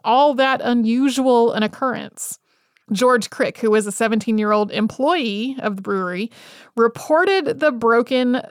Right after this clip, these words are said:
hoop to his boss and was told that it wouldn't be a problem. He was instructed to delegate replacing the hoop to another employee.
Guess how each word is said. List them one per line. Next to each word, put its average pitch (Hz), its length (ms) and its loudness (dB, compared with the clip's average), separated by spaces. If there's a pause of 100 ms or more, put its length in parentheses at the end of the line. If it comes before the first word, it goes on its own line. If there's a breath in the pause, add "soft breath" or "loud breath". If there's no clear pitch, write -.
hoop 214 340 -2
to 220 140 -2
his 202 220 -4
boss 190 540 -4
and 202 120 -6
was 208 160 -6
told 226 360 2
that 214 120 0
it 226 60 2
wouldn't 349 220 0
be 247 80 0
a 214 60 0
problem. 214 600 -4 (140)
He 220 160 -2
was 208 220 -2
instructed 220 600 -4
to 220 100 -4
delegate 240 680 0
replacing 254 640 -2
the 240 80 -2
hoop 226 380 -8 (380 soft breath)
to 220 160 0
another 208 300 0
employee. 202 640 -4